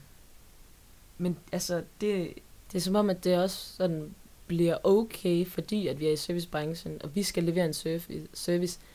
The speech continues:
Speaker 2: at de nærmest kan tillade sig alt som den betalende gæst. Altså,
Speaker 1: Mm.
Speaker 2: så er det, der er nogen, der godt kan føle en vis ret over ja.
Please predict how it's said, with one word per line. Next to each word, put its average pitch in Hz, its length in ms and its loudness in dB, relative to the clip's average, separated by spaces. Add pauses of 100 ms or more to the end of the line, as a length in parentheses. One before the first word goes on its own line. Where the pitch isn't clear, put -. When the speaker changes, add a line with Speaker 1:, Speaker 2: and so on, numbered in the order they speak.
(340)
Speaker 2:
at 180 200 0
de 185 220 2 (300)
nærmest 175 340 2
kan 165 120 -4
tillade 165 500 2
sig 147 380 -4 (100)
alt 185 240 0
som 151 440 -2
den 160 180 0
betalende 151 840 0
gæst. - 540 -6 (1000)
Altså, 170 180 0
Speaker 1:
Mm. 165 40 0
Speaker 2:
så 196 140 4
er 185 100 10
det, 175 240 2 (140)
der 180 80 2
er 180 40 4
nogen, 180 220 2
der 175 80 2
godt 170 200 -2
kan 175 180 -4
føle 175 560 0 (840)
en 170 200 2
vis 175 380 -2
ret 170 200 2
over 147 500 0 (1200)
ja. 156 140 -2